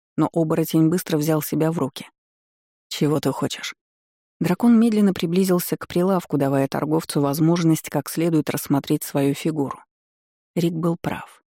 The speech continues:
Чёрный доспех на короле смотрелся более чем угрожающе. «Ничего такого, чего ты не смог бы дать».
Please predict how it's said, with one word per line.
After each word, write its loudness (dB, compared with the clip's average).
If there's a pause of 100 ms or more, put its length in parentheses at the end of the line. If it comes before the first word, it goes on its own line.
(180)
Чёрный 0
доспех -2
на 2
короле 0
смотрелся -2
более 2
чем 2
угрожающе. -2 (1040)
«Ничего 4
такого, 2
чего 0
ты 2
не 4
смог 2
бы 2
дать». 0